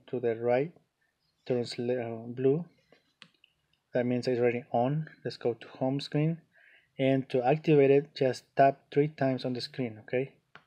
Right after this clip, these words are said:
Okay. Now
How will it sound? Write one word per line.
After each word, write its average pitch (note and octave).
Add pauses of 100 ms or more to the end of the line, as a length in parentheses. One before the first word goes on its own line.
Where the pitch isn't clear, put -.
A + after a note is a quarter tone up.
(1600)
Okay. D3 (1000)
Now C3